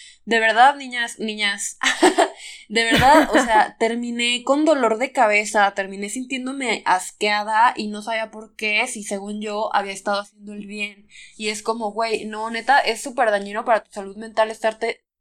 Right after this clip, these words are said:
Speaker 1: llenando de negatividad todo el día, porque,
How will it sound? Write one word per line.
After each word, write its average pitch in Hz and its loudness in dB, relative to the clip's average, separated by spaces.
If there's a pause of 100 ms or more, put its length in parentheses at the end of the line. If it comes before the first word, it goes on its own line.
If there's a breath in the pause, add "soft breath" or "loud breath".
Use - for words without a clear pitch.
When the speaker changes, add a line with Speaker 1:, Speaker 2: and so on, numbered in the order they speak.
(320)
Speaker 1:
llenando 220 -6
de 262 -8
negatividad 202 -6
todo 240 -12
el 240 -12
día, 233 -4
porque, 226 -6